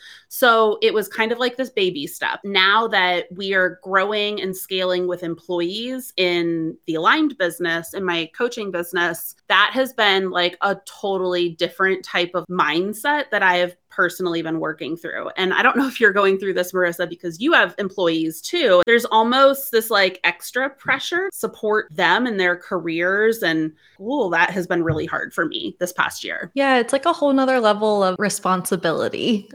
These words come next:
Speaker 2: I think.
Speaker 1: Mm-hmm.
Speaker 2: And, like, working before without employees, I'd be like, "Oh, like, my impact is on my clients." And now I feel like now my impact is more on, like, my team members.
Speaker 1: I think I still have, like, both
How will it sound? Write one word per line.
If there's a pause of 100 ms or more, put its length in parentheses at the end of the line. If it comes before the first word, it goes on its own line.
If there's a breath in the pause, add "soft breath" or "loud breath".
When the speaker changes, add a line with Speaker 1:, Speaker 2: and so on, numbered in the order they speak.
Speaker 2:
I
think.
Speaker 1:
Mm-hmm.
Speaker 2:
And,
like,
working (100)
before
without
employees,
I'd
be
like,
"Oh,
like,
my
impact
is
on (120)
my
clients." (140)
And
now
I
feel
like
now
my
impact
is
more
on,
like,
my (120)
team
members. (220)
Speaker 1:
I
think
I
still
have,
like,
both